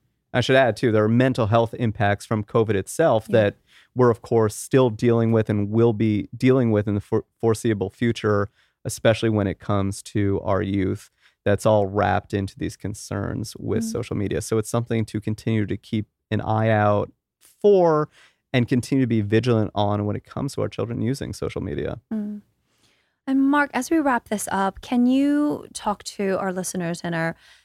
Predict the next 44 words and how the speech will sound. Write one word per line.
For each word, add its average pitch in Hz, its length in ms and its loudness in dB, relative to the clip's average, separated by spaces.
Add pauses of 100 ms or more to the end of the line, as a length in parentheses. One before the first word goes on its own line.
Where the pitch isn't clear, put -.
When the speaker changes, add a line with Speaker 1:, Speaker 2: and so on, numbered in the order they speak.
(120)
Speaker 2:
the 208 60 -4
parent 196 240 0
population, 175 800 -4 (140)
you 208 140 -4
know, 180 160 -2
whose 190 260 -6
kids - 220 -6
are 180 200 -4
online? 180 580 -2 (280)
And 226 160 0
I 233 120 0
guess 381 300 -4 (100)
the 208 240 -6
concerns 226 520 -2
too 233 220 -2
is 202 180 -2
maybe 320 300 4
right 320 160 2
now 285 140 2
there 277 100 2
are 269 60 0
just 254 240 -6
thirty 277 220 2
minutes 269 360 2
on 185 200 -2
it, 180 180 -2
but, 190 180 0 (360)
you 208 80 -2
know, 202 120 2
that 202 160 0
usage 202 380 -4
increases 190 540 -4
as 180 100 -10
time 180 260 -6
goes 180 280 -4
by. 185 300 0
And 196 240 -2
maybe 196 260 -2
give 220 180 -6
us 233 160 -4
a 220 60 -2
word 185 220 -2
of 180 100 -4
advice 180 600 -4